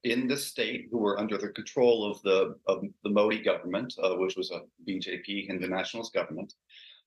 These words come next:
the police, um, either did nothing, like, passively stood by and, and, and watched the mobs, or in many occasions actually, um, joined in the violence. Um, when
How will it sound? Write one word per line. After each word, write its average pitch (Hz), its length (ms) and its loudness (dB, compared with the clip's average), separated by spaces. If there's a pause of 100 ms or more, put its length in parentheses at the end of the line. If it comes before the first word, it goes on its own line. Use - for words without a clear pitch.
the 123 160 2
police, 139 680 -2
um, 104 400 0
either 110 640 2
did 123 220 -2
nothing, 117 500 0 (200)
like, 98 200 4 (360)
passively 110 480 -2
stood 107 420 0
by 98 320 4
and, 92 140 0
and, 95 200 -4
and 92 200 -2 (220)
watched 98 520 2
the - 60 -2
mobs, 82 640 -6 (340)
or 123 220 10
in 117 180 0
many 123 340 2
occasions 113 800 -4
actually, 101 800 -4
um, 85 600 0
joined 104 580 0
in 101 500 -2
the 92 120 -2
violence. 110 760 -2
Um, 85 460 -2 (800)
when 104 520 2